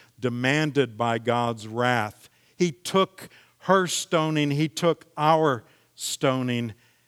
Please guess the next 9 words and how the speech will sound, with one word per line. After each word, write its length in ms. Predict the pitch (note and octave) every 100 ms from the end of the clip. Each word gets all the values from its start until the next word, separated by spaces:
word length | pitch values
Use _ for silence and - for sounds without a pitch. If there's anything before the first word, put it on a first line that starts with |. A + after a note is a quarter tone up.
| _ _ _ _ _ _ _ _ _ _
He 140 | D3+
didn't 260 | D#3+ E3+ D3
just 280 | D3+ - A#2+
give 500 | D#3 D#3 - - - _
forgiveness 920 | - C3+ B2 C#3 A2+ A#2+ G#2+ - - _
lightly, 640 | A2+ A#2+ B2 C3+ A#2 A2 A2
it 120 | A#2+
was 160 | B2
costly. 880 | - - D3 C#3 - - A2+ G2